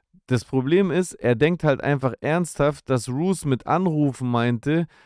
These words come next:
dass Matthias Leute anruft, weil er Angst hat, dass Roos ihn sonst irgendwie in so einem Bare-Knuckle-Fight zusammenschlägt oder sowas. <laughs> Ich glaub langsam, er denkt, dass du das damit gemeint hast, Roos.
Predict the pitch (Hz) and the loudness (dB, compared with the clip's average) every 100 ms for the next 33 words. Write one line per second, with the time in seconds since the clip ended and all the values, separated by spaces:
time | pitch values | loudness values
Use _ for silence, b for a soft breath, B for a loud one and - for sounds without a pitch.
0 | _ 123 113 - 131 113 170 175 165 - | _ -2 -2 0 0 0 2 4 4 0
1 | - 123 147 175 - 151 156 156 - - | -4 4 4 4 2 0 2 0 -2 0
2 | 135 131 147 170 - 147 - 127 131 160 | 2 4 2 0 2 2 2 0 0 -2
3 | 170 143 131 120 120 - 147 131 127 127 | -2 0 0 2 0 0 0 0 -2 0
4 | 120 110 104 113 113 101 135 175 160 120 | 2 2 2 2 2 2 4 4 4 2
5 | 117 - 113 107 - - - 113 113 107 | 0 0 0 0 -4 -16 -8 -2 -2 -2
6 | 113 104 - 104 101 95 98 87 - _ | -2 -2 0 0 2 2 -2 -2 -10 _
7 | - _ - _ _ _ B B B B | -20 _ -20 _ _ _ B B B B
8 | - - 170 170 165 156 151 143 143 135 | -2 4 4 6 4 4 4 4 2 4
9 | 151 160 - - _ _ 135 135 - 131 | 4 2 -2 -20 _ _ -2 -2 0 -2
10 | 120 180 202 - 135 117 127 113 110 113 | 4 4 4 2 2 0 -2 0 0 -2
11 | 104 - 104 98 - | -4 -4 -4 -4 -6